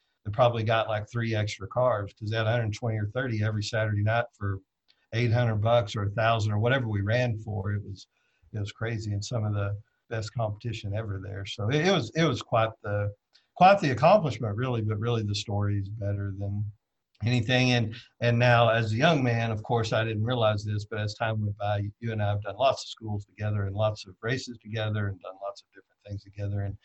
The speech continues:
and what you really look back on and go, "Holy cow, um, wow, what a good group of people." You know what I mean? 'Cause I couldn't, I, I mean, honestly, hopefully Roger Martin's not watching this today, 'cause I, I probably still owe him money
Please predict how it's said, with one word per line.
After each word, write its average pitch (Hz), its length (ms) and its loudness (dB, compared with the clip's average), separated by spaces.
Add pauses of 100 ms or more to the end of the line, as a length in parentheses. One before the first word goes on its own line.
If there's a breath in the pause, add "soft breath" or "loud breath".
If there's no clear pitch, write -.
(440 soft breath)
and 120 80 0
what 131 120 0
you 113 80 -4
really 190 240 4
look 127 280 -2
back 113 240 0
on 117 260 0
and 107 140 -2
go, 104 420 -2 (220)
"Holy 120 320 0
cow, 95 260 -8 (420)
um, 104 800 -2 (580)
wow, 113 500 4
what 110 200 0
a 107 60 -2
good 104 340 -2
group 104 300 -4
of 101 80 -10
people." 101 460 -6 (160)
You 110 80 -6
know 110 80 -2
what 104 120 2
I 101 60 2
mean? 101 320 2
'Cause 101 160 -8
I 104 60 -4 (120)
couldn't, 107 280 0
I, 131 180 6
I 143 60 4
mean, 147 180 4
honestly, 127 420 4 (280 loud breath)
hopefully 165 300 2
Roger 123 340 4
Martin's 117 320 2
not 107 180 0
watching 107 320 -2
this 104 180 -4
today, 104 320 -2
'cause 107 220 -6 (100)
I, 113 420 -2
I - 20 -2
probably 131 260 -2
still 110 320 -2
owe 101 140 0
him 104 180 2
money 98 240 0